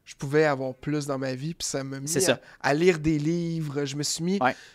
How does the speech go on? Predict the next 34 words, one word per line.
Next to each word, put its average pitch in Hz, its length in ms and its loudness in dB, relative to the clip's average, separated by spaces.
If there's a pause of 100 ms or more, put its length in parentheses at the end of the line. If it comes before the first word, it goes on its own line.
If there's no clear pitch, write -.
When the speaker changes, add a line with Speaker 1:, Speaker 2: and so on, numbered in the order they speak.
(100)
Speaker 1:
il 147 100 -2
dit, « 139 140 -4
Maintenant, 165 320 2
je - 80 -4
suis 147 100 -6
rendu, 135 200 -6
tu - 80 -16
sais, 170 80 -8
dans 160 100 2
une 143 160 -4
grosse 147 260 -6
compagnie. » 147 480 -2
Lui, 170 140 -4
il 160 60 -6
fait 151 180 -6
du 135 240 -12
codage 160 540 0
en 147 80 0
arrière. 135 300 -2
Speaker 2:
Mhm, 135 440 0
nice. 107 380 -2
Speaker 1:
Euh, 131 420 0
puis 139 140 -8
il - 20 -4
me 139 100 -4
dit, « 131 160 -6 (220)
J'aurais 139 220 -4
jamais 160 240 0
pensé 151 260 -2
retourner 147 300 -4
à 143 60 0
l'école, 165 440 2
tout 143 160 -6
ça. » 170 340 0